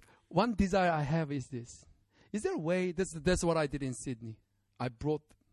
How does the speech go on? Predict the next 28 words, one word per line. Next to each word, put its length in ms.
about 180
five 240
different 300
churches 220
together. 300
Let's 200
worship 320
together. 340
Oh 140
man, 200
that 100
was 180
good. 300
That 80
was 120
powerful. 540
And, 100
uh, 160
I 100
know 240
you 100
guys 220
go 120
through 200
a 260
tough 160
time 240
now. 240